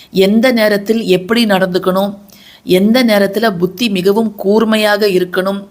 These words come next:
எதையும் மறக்காம இருக்கணும் அப்படிங்கிறதையெல்லாம் ஒருத்தவங்க தெரிஞ்சுக்கிட்டாதான் அவங்க மந்திரியாக இருக்க முடியும்.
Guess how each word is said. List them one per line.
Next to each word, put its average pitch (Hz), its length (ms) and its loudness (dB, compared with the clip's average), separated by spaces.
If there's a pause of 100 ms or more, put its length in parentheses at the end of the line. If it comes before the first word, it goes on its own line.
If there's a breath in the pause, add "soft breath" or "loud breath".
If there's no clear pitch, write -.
(360 loud breath)
எதையும் 202 640 2
மறக்காம 208 640 0
இருக்கணும் 190 540 -4 (120)
அப்படிங்கிறதையெல்லாம் 180 1300 0
ஒருத்தவங்க 175 440 -4
தெரிஞ்சுக்கிட்டாதான் 190 720 -2
அவங்க 180 220 -2
மந்திரியாக 180 640 2
இருக்க 170 300 0
முடியும். 160 440 -8